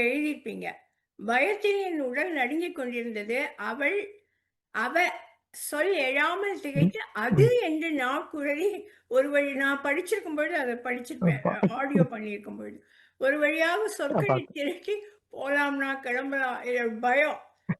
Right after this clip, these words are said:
Speaker 1: டிரைவர் அண்ணாவின் கைகளை தட்டினேன். அதை படிச்சதுமே எனக்கே ரொம்ப பயமாயிடுச்சு. அ, அந்த பய
Speaker 2: <laughs>
Speaker 1: உணர்வு தான் இருந்தது படிக்கும் பொழுது. இத்தனைக்கும் ஒரு, ஒரு சில வார்த்தைகள் தான்.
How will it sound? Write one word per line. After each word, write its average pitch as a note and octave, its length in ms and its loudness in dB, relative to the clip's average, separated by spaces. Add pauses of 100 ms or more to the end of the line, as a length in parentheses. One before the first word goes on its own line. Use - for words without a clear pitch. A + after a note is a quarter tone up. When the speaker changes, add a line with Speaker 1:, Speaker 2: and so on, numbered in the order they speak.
(100)
Speaker 1:
டிரைவர் E4 480 2
அண்ணாவின் D#4 540 -2
கைகளை C4+ 560 -4
தட்டினேன். A3+ 640 -4 (280)
அதை F#3 240 -8
படிச்சதுமே C#4+ 640 -2
எனக்கே F#3+ 360 0
ரொம்ப B3+ 260 0
பயமாயிடுச்சு. G#3 600 -2 (520)
அ, A#3 80 -2 (400)
அந்த A3+ 220 0
பய A3+ 260 2
Speaker 2:
<laughs> G3+ 120 6
Speaker 1:
உணர்வு D4+ 320 2
தான் D#4 200 2
இருந்தது B3+ 400 0
படிக்கும் G#3+ 420 -6
பொழுது. G3 260 -4 (280)
இத்தனைக்கும் F4+ 520 -2
ஒரு, B3+ 200 2 (180)
ஒரு C4 200 2
சில C#4 260 -6
வார்த்தைகள் D4 640 0
தான். B3 220 0